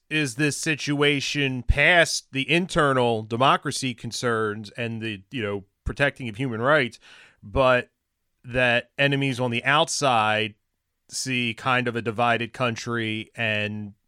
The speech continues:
how much does this affect the national security of Is-, of Israel in a way that,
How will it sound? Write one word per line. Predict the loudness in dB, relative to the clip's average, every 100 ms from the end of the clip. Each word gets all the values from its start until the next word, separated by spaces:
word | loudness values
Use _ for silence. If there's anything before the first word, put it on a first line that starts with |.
| -6
how | -2
much | 0 0 0
does | -2
this | -2 -6
affect | -8 -2 -2 0
the | -6
national | -2 0 0 -2 -4 -4
security | -6 -12 -6 -4 -4 -6 -6
of | -4
Is-, | -4 -6 -4
of | -4 -2
Israel | -2 -2 -4 -2 -2
in | 0
a | 0
way | 4 4 4
that, | 4 4 2